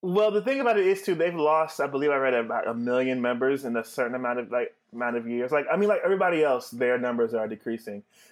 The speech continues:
The only people's numbers who haven't decreased so rapidly is Black, like, faith, like,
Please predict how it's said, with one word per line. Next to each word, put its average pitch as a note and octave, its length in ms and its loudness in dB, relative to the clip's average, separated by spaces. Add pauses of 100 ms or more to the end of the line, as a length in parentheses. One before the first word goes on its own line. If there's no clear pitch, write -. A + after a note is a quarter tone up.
The E4 180 2
only D#4+ 380 2
people's B3 460 -2
numbers D#3 420 0
who C#3 140 0
haven't C3+ 320 0
decreased C3 500 -4
so B2+ 220 2
rapidly A#2+ 800 -4 (380)
is C3+ 240 2
Black, A#2+ 640 0 (640)
like, B2 220 0 (420)
faith, A#2+ 280 0
like, A2+ 180 0